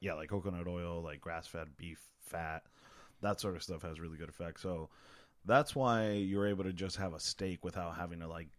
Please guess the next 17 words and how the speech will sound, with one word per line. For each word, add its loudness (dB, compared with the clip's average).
have -2
any -6
starch -2
or, -4
like, -4
any, -6
like, -6
sweet -4
potatoes -6
or -6
any, -6
uh, -2
vegetables -4
for -10
that -6
matter, -4
because -6